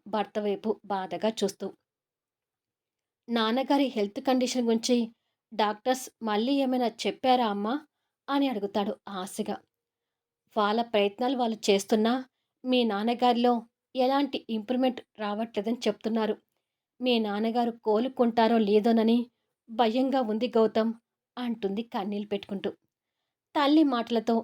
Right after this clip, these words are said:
ఇక్కడ గౌతమ్ కూడా కంటతడి పెడుతూ, "Don't worry అమ్మా, నాన్నగారు కోలుకుంటారనే నమ్మకం నాకుంది. ఎప్పటిలా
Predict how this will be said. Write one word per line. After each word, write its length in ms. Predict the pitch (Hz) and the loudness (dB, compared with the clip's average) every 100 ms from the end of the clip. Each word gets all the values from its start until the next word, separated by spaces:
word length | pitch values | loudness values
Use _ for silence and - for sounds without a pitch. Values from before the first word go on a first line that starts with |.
| - | -4
ఇక్కడ 220 | 226 247 233 | -6 -2 -2
గౌతమ్ 420 | 220 196 196 240 | -2 -4 0 -2
కూడా 260 | 233 226 226 196 _ - | -2 -2 -2 -6 _ -10
కంటతడి 420 | 196 220 247 240 | -8 -4 -4 -2
పెడుతూ, 340 | 214 - 226 240 - _ _ _ _ _ 202 | -2 -2 -4 -6 -8 _ _ _ _ _ -12
"Don't 320 | - 220 262 226 | -2 0 0 4
worry 300 | 214 208 233 | 4 4 2
అమ్మా, 260 | 214 214 214 - _ _ _ | 2 -2 -6 -10 _ _ _
నాన్నగారు 540 | 226 208 220 240 247 247 | -8 -4 -4 -2 -2 -2
కోలుకుంటారనే 840 | - 214 233 240 233 233 220 214 | -2 -2 -2 -2 0 0 0 0
నమ్మకం 400 | 208 202 202 247 254 - | -2 -4 -4 -8 -10 -10
నాకుంది. 520 | 220 208 - 214 214 - _ _ _ _ | -6 -6 -4 -2 -2 -6 _ _ _ _
ఎప్పటిలా 540 | 226 214 - 262 247 | -2 -2 -2 -4 0